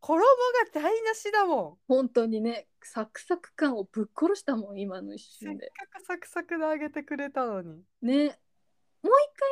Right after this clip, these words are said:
Speaker 2: 揚げたらいいよね。
Speaker 1: おい、待って、甘くない？このおじさんたち。
Speaker 2: <laughs>
Speaker 1: 本当に？
Speaker 2: 基本的に甘いよ。ありがたいよね。
Speaker 1: でも可愛いから甘いんちゃう？
Speaker 2: 可愛い。顔で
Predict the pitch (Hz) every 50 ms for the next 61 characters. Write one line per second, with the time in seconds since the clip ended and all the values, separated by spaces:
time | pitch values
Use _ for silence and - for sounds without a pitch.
0 | 523 494 453 427 - 440 427 427 - 440 392 349 262 202 196 185 - - - -
1 | _ - - 247 _ _ _ _ _ _ _ _ _ _ _ _ _ _ _ _
2 | _ - 254 254 254 262 214 - - _ _ - - 302 392 523 523 - 214 185
3 | 240 294 311 453 571 640 640 - 523 508 508 494 508 554 571 - - 349 330 302
4 | 277 285 285 254 269 330 311 - 330 - 302 285 - 254 254 - - - - -
5 | 254 208 - 349 - - _ _ - - - - - - 311 302 294 330 330 302
6 | - 370 415 415 466 494 494 480 494 508 494 427 440 440 440 427 415 381 370 370
7 | 381 392 403 403 403 381 349 302 262 220 190 180 196 214 240 269 269 285 277 277
8 | - 294 269 226 190 165 185 196 - - _ 254 247 _ _ _ _ _ _ -
9 | 196 185 190 - - 226 226 262 339 453 480 440 330 240 - - 208 196 196 190
10 | 196 208 226 349 480 494 370 269 226 202 202 233 262 330 392 427 466 554 508 480
11 | 427 311 247 - _ _ _ _ _ _ _ _ _ - - - 311 415